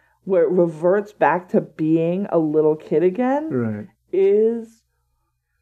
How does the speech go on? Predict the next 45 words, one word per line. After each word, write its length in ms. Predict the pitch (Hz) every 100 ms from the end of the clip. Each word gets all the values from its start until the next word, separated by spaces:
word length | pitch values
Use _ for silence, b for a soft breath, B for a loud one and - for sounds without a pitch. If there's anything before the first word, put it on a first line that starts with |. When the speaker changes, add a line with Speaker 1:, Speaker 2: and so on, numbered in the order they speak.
| -
Speaker 2:
Well, 300 | 185 170 - -
Speaker 1:
rough. 600 | 151 143 - 165 - -
Speaker 2:
the 300 | 151 131 147
close-up 680 | - - 180 208 - 180 151
of 140 | 131
watching 400 | 123 135 131 127
a 80 | 113
hypodermi-, 720 | 131 139 135 123 120 127 -
hypodermic 680 | - 143 131 120 123 120 123
syringe 400 | - 120 117 110
being 240 | 117 113
jammed 320 | 110 120 123
into 200 | 120 113 110
a 40 |
child's 420 | 107 113 110 107
neck 300 | 113 120 110
Speaker 1:
Yeah, 200 | 139 151
it's 120 | 175
Speaker 2:
is 100 | 135 131
a 40 |
little 200 | 123 120
Speaker 1:
weird. 60 | 110
Speaker 2:
rough. 300 | 104 110 160
Speaker 1:
Yeah. 180 | 147 - - b b b b _
Speaker 2:
The 140 | 160 151
expression 520 | 143 - 175 175 185
of 80 | 139
the 80 | 131
child 340 | 139 135 127
actor 440 | - 143 139 123 113
who 160 | 120
looks 260 | 117 131 -
like 140 | 127
he's 160 | 131 120
crying 540 | - 131 135 117 110
while 100 | 110
this 220 | 110 120
is 100 | 113
happening 320 | 110 123 269 262
Speaker 1:
He 60 |
Speaker 2:
to 60 | 220
him. 40 |
Speaker 1:
does. 260 | 240 233 208
His, 240 | 220 233 190
uh, 180 | 143